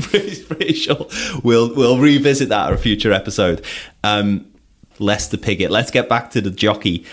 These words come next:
Born in nineteen thirty-five, he finishes at a ripe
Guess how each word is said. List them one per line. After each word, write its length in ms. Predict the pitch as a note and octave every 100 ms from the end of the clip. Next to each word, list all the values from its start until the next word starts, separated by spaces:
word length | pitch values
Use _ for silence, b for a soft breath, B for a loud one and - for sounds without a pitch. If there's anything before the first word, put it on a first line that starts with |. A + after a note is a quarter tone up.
| B B B B B B B B -
Born 240 | B2+ B2 B2+
in 120 | A#2
nineteen 480 | A2+ A2 A2 G#2 G2+
thirty-five, 840 | G2+ F2 - F#2 F2+ F#2 - - - _ _ -
he 100 | F#2
finishes 840 | - G#2 G2 - F#2 F2 - - _ _
at 100 | G2+
a 100 | F#2 F2 F2+
ripe 340 | G2+ A2 G#2+